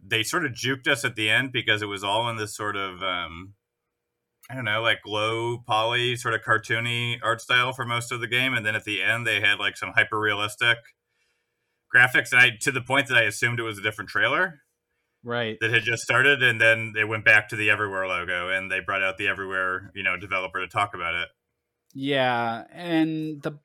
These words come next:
Speaker 2: buzzwords and the, the user-created content and all that stuff was giving me some real, like, metaverse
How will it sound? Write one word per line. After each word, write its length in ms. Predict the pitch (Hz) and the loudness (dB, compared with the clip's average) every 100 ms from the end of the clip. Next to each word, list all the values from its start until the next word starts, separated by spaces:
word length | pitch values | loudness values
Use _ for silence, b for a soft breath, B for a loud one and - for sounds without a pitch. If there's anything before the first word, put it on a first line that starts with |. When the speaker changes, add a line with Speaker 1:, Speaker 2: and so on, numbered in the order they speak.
| _ | _
Speaker 2:
buzzwords 840 | 220 214 202 208 202 196 190 175 | 4 4 0 -2 0 0 0 -4
and 180 | 160 131 | -4 -2
the, 500 | 127 123 120 113 101 - _ _ _ - | 0 2 0 0 -4 -12 _ _ _ -12
the 120 | 127 | -10
user-created 800 | 139 190 180 175 - 160 139 - | -8 -8 -6 -8 -6 -6 -6 -10
content 800 | - 139 135 - 135 127 120 | -6 -4 -6 -6 -6 -4 -4
and 200 | 110 107 | -4 -6
all 180 | - 135 | -8 -6
that 180 | 139 127 | -6 -6
stuff 340 | - 120 107 | -6 -6 -6
was 140 | 113 95 | -8 -8
giving 260 | 110 104 | -8 -6
me 100 | 101 | -8
some 260 | 95 - 101 | -8 -10 -8
real, 340 | 101 101 95 | -6 -4 -4
like, 460 | 90 90 85 - _ _ b b b b b _ _ 101 | -6 -8 -10 -14 _ _ b b b b b _ _ -8
metaverse 960 | 98 95 98 90 92 87 - - - | -4 -2 -4 -4 -6 -6 -8 -10 -12